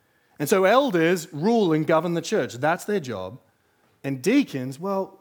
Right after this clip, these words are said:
deacons, deacons serve at the leadership and in the structure and in the way that the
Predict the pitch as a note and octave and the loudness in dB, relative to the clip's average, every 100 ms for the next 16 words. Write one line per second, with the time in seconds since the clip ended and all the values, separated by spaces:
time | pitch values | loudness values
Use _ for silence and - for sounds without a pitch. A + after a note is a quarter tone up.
0 | _ F#3 F#3 G3 E3+ - _ D3+ C#3+ D#3 | _ -6 -4 -6 -8 -14 _ -10 -8 -8
1 | - B3 A3+ G#2+ G#2+ _ _ _ _ _ | -6 -4 -4 -6 -12 _ _ _ _ _
2 | _ _ D3+ D#3+ F3 E3+ E3 - _ _ | _ _ -6 -2 0 0 0 -12 _ _
3 | _ _ _ _ _ _ _ _ _ B2 | _ _ _ _ _ _ _ _ _ -4
4 | D3+ G3 - B2+ C#3+ - _ C3+ C#3+ D3 | -2 -2 -4 -6 -6 -8 _ -4 -2 -2
5 | C#3 - G3 - C3 B2+ C#3 E3 F3 B2+ | -4 -4 -4 -4 -6 -6 -4 -2 -2 -4
6 | B2 B2+ | -6 -8